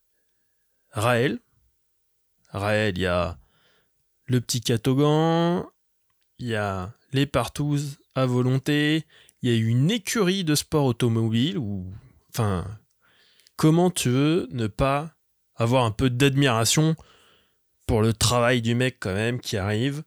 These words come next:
au nom de la religion et des extraterrestres. Ouais, mais faudrait me payer une bagnole pour faire des courses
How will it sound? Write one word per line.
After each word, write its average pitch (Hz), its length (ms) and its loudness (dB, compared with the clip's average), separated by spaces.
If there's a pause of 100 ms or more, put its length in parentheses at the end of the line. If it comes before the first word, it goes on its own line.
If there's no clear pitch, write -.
(240)
au 139 160 4
nom 156 400 0 (480)
de 113 500 2
la 110 140 2
religion 110 580 -2
et 117 100 -2
des 117 300 -2
extraterrestres. 120 1000 0
Ouais, 160 160 2
mais 139 140 2
faudrait 143 640 2
me 139 80 2
payer 151 240 4
une 147 140 4
bagnole 113 380 2
pour 101 240 -6
faire 127 300 0
des 113 120 0
courses - 560 -6